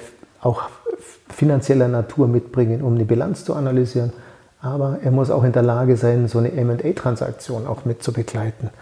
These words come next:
und auch mit zu befürworten, ob es Sinn macht, diese zu tun. Also er braucht Instrumente, die ihn befähigt, so ein Amt kompetent und verantwortungsvoll auszuführen.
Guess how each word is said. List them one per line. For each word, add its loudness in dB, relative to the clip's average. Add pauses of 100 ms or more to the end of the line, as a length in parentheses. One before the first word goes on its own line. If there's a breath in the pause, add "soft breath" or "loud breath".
(560 loud breath)
und 2
auch 2
mit 2 (160)
zu 0
befürworten, 2
ob -2
es -2
Sinn 4
macht, -4
diese 0
zu -4
tun. 0
Also 2
er 6
braucht 0 (400 loud breath)
Instrumente, 2 (880 loud breath)
die 0
ihn 2
befähigt, 0
so 2
ein -2
Amt -2 (500)
kompetent 2
und -2
verantwortungsvoll 0
auszuführen. -4